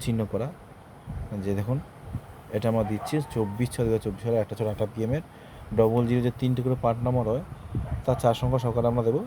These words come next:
এখন আমরা এটা দিয়ে দিচ্ছি। আজকের জন্য আমরা দিচ্ছি, দেখুন, ডবল জিরো নয়ের পার্ট, সাতের পার্ট আর ছয়ের পার্টের মধ্যে, সাতের পার্ট আর ছয়ের পার্টটা গুরুত্বপূর্ণ, আর এই ডবল জিরো তিনের পার্ট, চারের পার্ট, দুইয়ের পার্টের মধ্যে চার আর দুইয়ের পার্টটা গু-, গুরুত্বপূর্ণ, যেটা গোল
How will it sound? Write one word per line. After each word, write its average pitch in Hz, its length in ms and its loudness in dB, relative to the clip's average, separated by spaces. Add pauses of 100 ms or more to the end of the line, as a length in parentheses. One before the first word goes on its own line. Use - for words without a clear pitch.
(120)
এখন - 180 -6
আমরা 120 160 2
এটা 117 140 -4
দিয়ে 110 160 2
দিচ্ছি। - 280 -8 (880)
আজকের 147 300 0
জন্য 131 160 4
আমরা 123 180 4
দিচ্ছি, - 240 -4 (560)
দেখুন, 107 180 -4 (240)
ডবল 120 220 8
জিরো 135 140 6 (380)
নয়ের 123 220 4 (100)
পার্ট, 139 260 2
সাতের 113 340 0
পার্ট 123 200 2
আর 117 100 0
ছয়ের 123 260 4
পার্টের 123 260 2
মধ্যে, 110 200 0 (800)
সাতের 123 320 2
পার্ট 139 180 -2
আর 131 100 -8
ছয়ের 120 200 4
পার্টটা 123 240 0
গুরুত্বপূর্ণ, 127 460 0 (480)
আর 107 120 6
এই 117 120 6
ডবল 113 220 6
জিরো 127 120 2 (140)
তিনের 131 360 2
পার্ট, 143 260 0
চারের 117 260 4
পার্ট, 123 200 2
দুইয়ের 113 200 2
পার্টের 113 240 0
মধ্যে 123 240 -2 (680)
চার 123 200 8
আর 117 100 2
দুইয়ের 113 220 0
পার্টটা 117 280 -2
গু-, 104 240 0
গুরুত্বপূর্ণ, 104 440 -2
যেটা 110 220 2
গোল 120 140 6